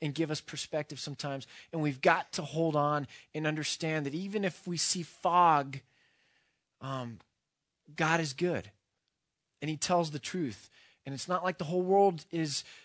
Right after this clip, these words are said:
is somehow wrong and I'm at the center and it needs to all stop and fix it for me. No, this is the, this is the chapter I'm in. And there's a Holy Spirit. And those, the, the beauty of the Psalms and the Scriptures and other Christians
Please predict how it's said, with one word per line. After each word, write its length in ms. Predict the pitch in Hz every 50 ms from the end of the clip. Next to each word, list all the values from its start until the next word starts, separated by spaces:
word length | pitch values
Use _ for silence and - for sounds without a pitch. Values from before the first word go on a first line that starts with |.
| _ -
is 100 | 151 -
somehow 460 | - - 196 180 170 180 175 180 170
wrong 480 | 160 156 170 175 175 180 180 180 175
and 100 | 160 147
I'm 140 | 151 156 165
at 80 | 175 156
the 80 | -
center 360 | 151 - - 180 175 170 170 160
and 120 | 151 147
it 20 |
needs 140 | 160 165 151
to 80 | 147 165
all 180 | 160 175 175
stop 400 | 165 - - - 175 160 165 -
and 100 | 147 131
fix 340 | 123 - - 185 175 - -
it 100 | 175 147
for 80 | - 151
me. 160 | 151 165 175
No, 160 | 160 160 156
this 260 | 156 165 185 180 -
is 140 | - 233 190
the, 140 | - 202 - - - - - - _
this 180 | - 170 - -
is 80 | 175 160
the 120 | - 180
chapter 520 | - - - 160 - 135 - - 170 160
I'm 160 | 151 151 147 156
in. 220 | 151 131 92 95 _ _ _ _ _ _ _ _ _ _ _ _ _ _ _ _ _ _ _ _ _ _ _ _ _ _ _ _ _ _ _ _ _ _ _ - - -
And 120 | 147 147 147
there's 140 | 147 143 135
a 60 | 135
Holy 260 | 123 165 185 180 170
Spirit. 560 | 156 - - - - 175 170 170 147 110 - _ _ _ - - - _ _ _ _ _ _ _ _ _ _ -
And 140 | 135 143
those, 240 | 160 165 165 147 151
the, 140 | - - 180
the 160 | 175 170 160
beauty 480 | 135 139 - 165 180 196 196 190 190 185
of 60 | 160
the 60 | 156
Psalms 600 | 147 - - - 170 170 175 170 165 160 139 117 127
and 80 | 131
the 60 | 131
Scriptures 760 | 117 - - - - 190 190 175 - - 180 160 139 127 120 120
and 180 | - 139 135 135 -
other 180 | 165 175 185 180
Christians 640 | - - - - 196 180 - - 175 156 139 123